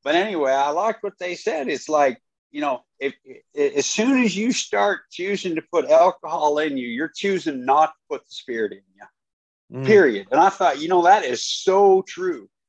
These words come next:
Speaker 1: As soon as, I mean, and we, yeah, I know this is alcohol because that's the discussion, but as soon as I choose to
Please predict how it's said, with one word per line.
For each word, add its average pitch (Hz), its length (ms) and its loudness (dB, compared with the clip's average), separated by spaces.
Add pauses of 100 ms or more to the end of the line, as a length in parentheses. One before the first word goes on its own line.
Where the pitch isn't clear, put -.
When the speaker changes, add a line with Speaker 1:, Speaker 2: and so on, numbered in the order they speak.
Speaker 1:
As 123 160 -12
soon 214 300 -4
as, 190 160 -6
I 180 120 2
mean, 170 180 -2
and 175 160 -4
we, 190 160 -8
yeah, 190 180 -2
I 175 40 0
know 180 200 2
this 156 220 -4
is 127 100 -10
alcohol 139 520 -4
because 127 320 -14
that's 139 280 -6
the 113 100 -14
discussion, 139 720 -8
but 117 200 -4 (480)
as 123 100 -12
soon 175 180 0
as 156 60 2
I 147 140 4
choose 151 320 -6
to - 60 -20